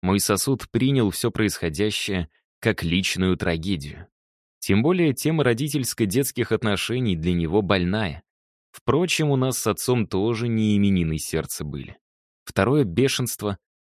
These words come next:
холодное, циничное, принадлежало мне, тёмному властелину.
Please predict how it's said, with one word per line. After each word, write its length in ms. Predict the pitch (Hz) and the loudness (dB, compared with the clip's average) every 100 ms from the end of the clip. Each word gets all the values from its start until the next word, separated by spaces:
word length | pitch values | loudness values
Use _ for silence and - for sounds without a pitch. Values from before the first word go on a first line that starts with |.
| _ | _
холодное, 580 | - 113 123 139 127 117 | 2 4 4 4 2 2
циничное, 800 | - 90 90 107 - 101 90 85 _ _ - | 2 0 0 -2 -6 -4 -6 -8 _ _ -4
принадлежало 800 | - 87 82 76 76 76 80 78 | 0 2 2 0 -2 -2 -2 -2
мне, 420 | 78 85 80 78 _ _ | -2 -2 -4 -8 _ _
тёмному 480 | - 87 87 82 78 | 0 2 2 0 -2
властелину. 840 | 78 78 - - 73 78 69 - | -2 -4 -6 -8 -6 -6 -8 -14